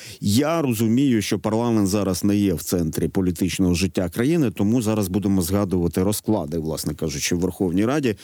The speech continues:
хто і як там взагалі голосує. Отже, законопроект підтримали двісті сорок три депутати. А за, м, е, фракційною, м, е, за фракційним розподілом ситуація наступна.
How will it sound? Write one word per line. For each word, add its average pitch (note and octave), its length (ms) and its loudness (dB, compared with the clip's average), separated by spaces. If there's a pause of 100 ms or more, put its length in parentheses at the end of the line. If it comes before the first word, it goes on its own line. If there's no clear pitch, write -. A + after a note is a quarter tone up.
(400)
хто D#3 580 0
і A2 180 2
як B2 220 -2
там G#2 160 0
взагалі G2 440 0
голосує. E2+ 680 -4 (120)
Отже, B2+ 640 0
законопроект A#2 680 -2
підтримали A2 480 0
двісті G2+ 380 -2
сорок F#2+ 320 -2
три F#2+ 200 0
депутати. D#3 760 -2 (680)
А A2 200 2
за, C3 640 -2
м, A2 300 2
е, G2+ 440 2
фракційною, F#2+ 960 0 (140)
м, G2 180 2
е, F2+ 320 0
за G#2+ 120 0
фракційним B2+ 580 0
розподілом G#2 640 0
ситуація G2+ 580 -2
наступна. F#2 640 -4